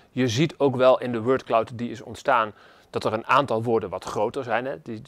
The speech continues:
die zijn dus vaker door jullie genoemd. En, en sommige woorden horen bij elkaar, hè. Je zag staan uitleg en instructie. Nou, dat is misschien hetzelfde. Eh, we begonnen dit met dat vijf stappenplan, hè. Toen zei ik, ja, terug naar de tekentafel,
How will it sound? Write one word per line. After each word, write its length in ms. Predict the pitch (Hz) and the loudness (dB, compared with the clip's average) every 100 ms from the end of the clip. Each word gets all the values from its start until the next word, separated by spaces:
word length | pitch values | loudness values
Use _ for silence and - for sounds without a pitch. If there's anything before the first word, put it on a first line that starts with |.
| _ | _
die 120 | 107 | -8
zijn 180 | 104 95 | -8 -8
dus 180 | 101 - | -12 -16
vaker 460 | - 127 123 113 | -2 2 2 -2
door 120 | 101 110 | -6 -4
jullie 220 | 110 104 | -4 -6
genoemd. 440 | 110 110 156 170 - - - - - | -6 -4 -4 -8 -16 -20 -20 -12 -2
En, 180 | 117 127 | 0 0
en 120 | 127 | 0
sommige 300 | 147 123 117 | 2 2 2
woorden 260 | 120 110 | 2 2
horen 280 | 104 117 104 | 2 2 2
bij 100 | 104 | 2
elkaar, 420 | 98 104 101 101 | 2 2 2 2
hè. 60 | 98 | 0
Je 160 | 110 98 | -4 -8
zag 160 | 98 | -10
staan 180 | - 98 | -12 -8
uitleg 480 | - 107 98 92 - | -4 -2 -2 -6 -6
en 100 | 92 | -14
instructie. 580 | 92 - 117 - - 101 | -14 -8 -8 -6 -8 -10
Nou, 160 | 107 92 | -12 -14
dat 160 | 98 | -16
is 80 | - | -14
misschien 300 | 110 - 101 | -14 -12 -14
hetzelfde. 520 | 87 - 104 107 156 - _ - - - _ | -12 -8 -6 -6 -8 -10 _ -20 -20 -20 _
Eh, 120 | 123 | -4
we 80 | 123 | -2
begonnen 360 | 117 - 220 | 0 2 2
dit 120 | 165 147 | 0 -2
met 120 | 143 | -4
dat 160 | 127 | -6
vijf 360 | - 139 113 - | 2 2 2 -2
stappenplan, 680 | - - 143 190 - 175 165 | -10 -2 -2 0 2 2 2
hè. 120 | 202 | -4
Toen 120 | 202 | -8
zei 200 | 139 135 | 0 2
ik, 120 | 131 - | 2 -2
ja, 180 | 143 | -8
terug 320 | 123 - 175 - | -4 -4 -4 0
naar 180 | 143 | 2
de 120 | 117 - | 2 2
tekentafel, 760 | 147 170 156 156 156 185 208 | 0 0 -2 -2 -2 -4 -8